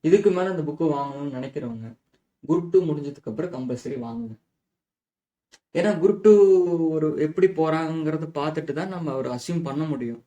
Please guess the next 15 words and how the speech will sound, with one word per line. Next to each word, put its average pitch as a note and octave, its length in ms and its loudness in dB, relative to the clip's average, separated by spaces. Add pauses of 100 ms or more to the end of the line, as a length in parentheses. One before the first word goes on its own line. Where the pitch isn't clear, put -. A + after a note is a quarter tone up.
(120)
குரூப் D#3 220 -2
ஃபோர் E3 180 -2
இப்படி B2+ 180 -6
தான் D#3+ 240 -4
போவாங்கங்கிறத C#3+ 760 -4
அசியூம் D3+ 280 -8
பண்ண B2+ 160 -8
முடியும். B2+ 400 -10 (480)
So E3 100 2 (840)
குரூப் E3 240 4
டூ A#3 80 8 (100)
முடிச்சுட்டு E3 360 -2
வாங்குறது C3+ 400 -8
எனக்கு B2 200 -8
பெட்டர், - 260 -16